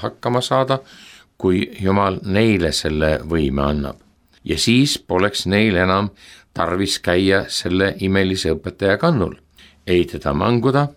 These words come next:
ega temalt armulisust oodata. Nad toidaksid iseendid ja oma lapsi ning kõik hädad oleksid maa pealt kadunud.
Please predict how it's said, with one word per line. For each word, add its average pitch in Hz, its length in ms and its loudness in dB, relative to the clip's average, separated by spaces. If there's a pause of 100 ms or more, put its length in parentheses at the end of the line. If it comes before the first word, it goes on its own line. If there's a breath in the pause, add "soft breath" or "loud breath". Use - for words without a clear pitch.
(320)
ega 78 180 -4
temalt 90 460 -2
armulisust 92 760 -2
oodata. 90 500 -2 (920 loud breath)
Nad 98 240 -2
toidaksid 101 560 -2
iseendid 113 560 0
ja 90 80 2
oma 87 160 0
lapsi - 460 -2 (420 loud breath)
ning 85 160 0
kõik 147 320 -2
hädad 110 320 -2
oleksid 95 420 -2
maa 87 300 0
pealt 87 320 -2 (160)
kadunud. 73 560 -6